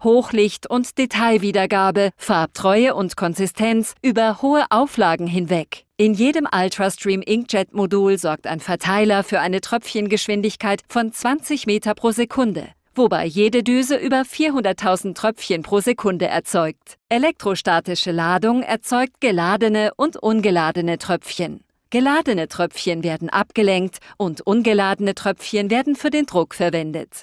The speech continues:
Mit der Ultrastream-Auflösung von sechshundert mal eintausendachthundert D P I, runden und gleichmäßigen Tröpfchen,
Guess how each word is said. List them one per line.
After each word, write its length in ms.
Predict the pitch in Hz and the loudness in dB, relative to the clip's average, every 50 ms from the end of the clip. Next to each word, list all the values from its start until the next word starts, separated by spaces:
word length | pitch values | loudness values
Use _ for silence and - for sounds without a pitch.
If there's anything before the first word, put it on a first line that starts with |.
| _ _ - | _ _ -2
Mit 280 | 247 269 294 - - - | 0 0 0 0 -2 0
der 180 | 330 311 - - | 0 0 2 2
Ultrastream-Auflösung 1400 | 185 190 190 - - 190 180 - - 196 180 180 - - 175 175 175 - 196 180 180 170 151 185 165 170 160 | 0 0 0 0 0 -2 -2 0 0 0 0 0 2 2 2 2 2 2 2 2 2 2 0 -2 -4 -4 -2
von 240 | - 180 170 170 160 | -2 -2 -2 -2 0
sechshundert 640 | 165 196 208 - - - 202 185 180 175 175 - 170 | -2 -2 -2 -2 -2 -2 -2 0 2 0 0 0 0
mal 180 | 165 170 - | -2 -2 0
eintausendachthundert 1200 | - 185 202 233 220 - 208 185 180 - 190 - - 202 220 - - 214 196 185 185 185 - - - | 0 -2 -2 -2 -2 0 0 0 0 -2 -4 -4 -4 -4 -4 -4 -4 -4 -2 0 -2 -2 -2 -2 0
D 120 | 185 180 | 0 0
P 180 | - 202 202 - | 2 0 0 0
I, 260 | 226 226 233 226 220 - | 2 0 2 0 0 -2
runden 460 | - 170 208 226 233 233 - - 202 185 | -2 0 2 2 2 0 -2 -4 -4 -2
und 260 | - 175 165 - - | -2 -4 -4 -4 -4
gleichmäßigen 760 | 196 185 190 208 220 - - 202 190 190 - - 208 190 196 | -2 0 0 0 0 0 0 -2 -2 -2 -2 -4 -4 -4 -4
Tröpfchen, 560 | 180 - 214 220 - - - - 214 202 202 | -4 -2 -2 -4 -4 -4 -4 -2 0 0 0